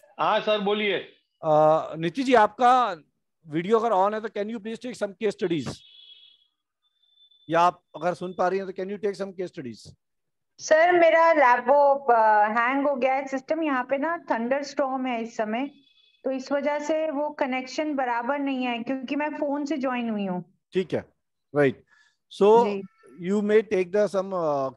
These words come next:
Speaker 2: case study if you can do that, if you not is okay network।
Speaker 3: Sir, मेरे, मेरा system बंद है तो मैं कोई भी कुंडली नहीं खोल पाऊंगी।
Speaker 2: All right, so let's take the queries, right।
Speaker 3: जी।
Speaker 1: सर,
Speaker 2: राम जी
Speaker 1: पन्द्रह
Speaker 2: देसाई
Speaker 1: अगस्त
Speaker 2: जी।
Speaker 1: का, हाँ।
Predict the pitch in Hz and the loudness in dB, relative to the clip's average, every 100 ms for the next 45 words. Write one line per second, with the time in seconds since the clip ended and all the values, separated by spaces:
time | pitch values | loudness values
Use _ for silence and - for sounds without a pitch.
0 | - 170 - 160 233 180 143 165 175 165 | -10 -10 -6 -6 -6 -8 -10 -8 -4 -6
1 | 147 139 147 160 151 185 143 135 - 156 | -8 -8 -4 2 2 0 -4 -6 -6 -6
2 | 156 143 135 127 143 151 131 - 196 - | -4 -2 -4 -4 -8 -8 -10 -10 -14 -14
3 | _ _ _ _ - 135 139 170 285 311 | _ _ _ _ -8 -6 -2 -2 -2 -2
4 | 311 302 - 262 294 311 311 294 - - | -4 -4 -4 -4 -2 -4 -4 -8 -8 -6
5 | 330 302 277 262 311 339 311 302 311 302 | -4 -2 -4 -2 -4 -4 -4 -4 -4 -6
6 | 294 269 302 277 269 302 302 269 269 247 | -4 -6 -4 -4 -4 -4 -6 -4 -4 -6
7 | 220 196 185 180 185 _ _ _ _ _ | -6 -4 -4 -4 -6 _ _ _ _ _
8 | _ _ _ _ _ _ - 170 165 127 | _ _ _ _ _ _ -2 2 2 0
9 | - 175 190 - - 185 175 165 151 147 | 2 4 4 0 -2 -2 -2 2 2 2
10 | 120 - - _ 131 135 123 _ _ _ | -2 -10 -20 _ -6 -6 -6 _ _ _
11 | _ _ _ 208 208 185 170 190 190 202 | _ _ _ -8 -4 2 2 2 2 2
12 | 208 220 202 220 110 - _ _ _ _ | 6 4 4 -2 -2 -16 _ _ _ _
13 | - 143 165 107 - | -6 -2 -2 -4 -12